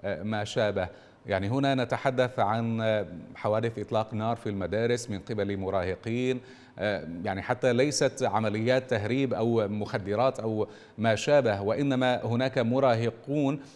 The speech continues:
يعني يطلقون النار على زملائهم في المدارس، وليست على ما أعتقد ليست هي الحادثة الأولى.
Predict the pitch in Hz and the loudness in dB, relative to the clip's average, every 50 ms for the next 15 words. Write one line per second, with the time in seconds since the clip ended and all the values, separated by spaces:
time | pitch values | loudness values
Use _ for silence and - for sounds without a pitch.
0 | - - - - 101 107 104 101 107 113 107 82 110 110 110 117 127 120 127 123 | -20 -20 -12 -4 0 0 2 2 0 -2 -4 -4 -6 -4 -2 -2 -2 0 -2 -4
1 | 117 - 147 147 139 131 123 117 113 120 143 165 156 135 110 95 85 98 113 110 | -2 0 0 2 2 2 2 2 2 2 2 2 2 2 2 2 4 4 4 4
2 | 110 107 104 - 117 104 110 107 107 117 120 127 117 113 117 113 113 104 101 - | 4 2 2 0 -4 -4 -2 0 0 2 2 2 2 2 0 0 -2 -2 -6 -4
3 | 113 110 101 87 110 110 104 110 120 143 156 170 165 - 151 147 160 175 160 - | -4 -4 -2 -2 -2 -2 -2 0 2 2 2 2 0 0 0 0 2 2 0 0
4 | 147 127 - - 131 123 113 101 110 120 120 123 123 139 131 - - - 135 120 | -2 -2 0 4 6 6 8 8 6 4 4 4 4 2 2 0 -2 -4 -2 0
5 | 123 143 131 - 135 117 - 131 131 127 117 101 107 98 - 127 127 120 117 - | 0 0 2 0 0 0 0 2 4 4 4 4 2 0 2 2 2 2 0 -2
6 | 113 107 - 147 156 131 107 87 | -4 -2 0 0 2 2 0 0